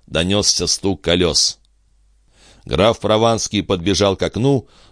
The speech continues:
но успел лишь заметить, как кто-то соскочил с подножки кареты и тенью метнулся к входу во дворец.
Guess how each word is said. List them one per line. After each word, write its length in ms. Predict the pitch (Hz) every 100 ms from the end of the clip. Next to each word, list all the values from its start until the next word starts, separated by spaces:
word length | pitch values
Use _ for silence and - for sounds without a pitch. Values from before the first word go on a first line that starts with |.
| -
но 160 | 135
успел 400 | 160 - 147 151
лишь 280 | 131 135 92
заметить, 600 | 95 117 117 101 120 -
как 220 | 120 107
кто-то 360 | - 117 104 92
соскочил 560 | - 90 95 - 98
с 80 | 87
подножки 540 | - 85 87 92 - 80
кареты 640 | 87 107 147 139 135 - _
и 160 | 104 131
тенью 460 | - 110 110 95
метнулся 580 | 90 82 - 92 95 -
к 100 | 80
входу 400 | - 80 90 82
во 120 | 76
дворец. 580 | 73 78 80 69 - -